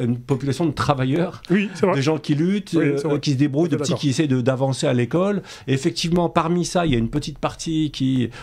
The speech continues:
Speaker 1: occupe la rue, qui fait des conneries, qui se retrouve dans des économies illicites, euh, et une grande partie même d'entre eux, ils vont passer à autre chose, ils vont se
Speaker 2: Mhm.
Speaker 1: remettre, euh, vers le boulot, vers la famille, vers des trucs assez, assez basiques.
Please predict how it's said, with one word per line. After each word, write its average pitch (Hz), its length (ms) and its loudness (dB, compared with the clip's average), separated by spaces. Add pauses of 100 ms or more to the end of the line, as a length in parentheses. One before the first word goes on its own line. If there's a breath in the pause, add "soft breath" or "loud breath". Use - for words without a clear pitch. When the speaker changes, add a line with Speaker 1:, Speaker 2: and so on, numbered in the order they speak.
(120 loud breath)
Speaker 1:
occupe 135 340 -2
la 147 160 2
rue, 147 280 0
qui 120 120 -12
fait 139 160 -4
des 139 100 0
conneries, 135 520 -2
qui 117 100 -6
se - 80 -8
retrouve 123 340 -2
dans 120 300 0 (340 loud breath)
des 120 160 0
économies 135 400 0
illicites, 135 640 0
euh, 120 320 0
et 131 80 2
une 120 140 4
grande 180 240 0
partie - 260 -2
même 185 180 2
d'entre 151 340 0
eux, 226 100 2 (240 loud breath)
ils 135 100 2
vont 156 100 2
passer 175 260 0
à 170 40 2
autre 160 160 0
chose, 180 280 0
ils 143 60 0
vont 147 120 0
se 160 80 -2
Speaker 2:
Mhm. 165 80 2
Speaker 1:
remettre, 147 320 0
euh, 135 160 2
vers 123 220 0
le 135 100 2
boulot, 139 420 2
vers 127 160 0
la 127 100 2
famille, 139 300 0
vers 127 140 2
des 120 80 -2
trucs 127 180 -6
assez, 147 380 -2
assez 131 240 -4
basiques. 131 300 0